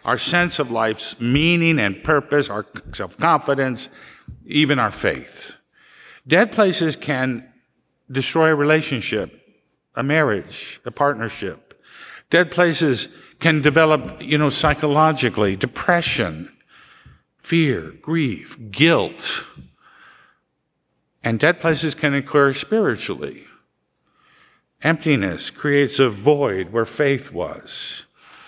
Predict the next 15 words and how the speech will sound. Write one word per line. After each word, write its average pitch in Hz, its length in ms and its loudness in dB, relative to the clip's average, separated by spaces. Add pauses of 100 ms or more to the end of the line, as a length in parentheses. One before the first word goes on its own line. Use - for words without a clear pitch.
(1120)
A 127 60 -4
coldness 170 500 2
in 156 80 2
the 147 80 2
heart 123 800 -2
can 123 160 -4
regulate 135 480 2
God 123 460 0
to 117 100 -8
the 120 160 0
outer 143 260 2
perimeters 110 840 -2
of 110 100 0
our 117 120 2
lives. 117 920 0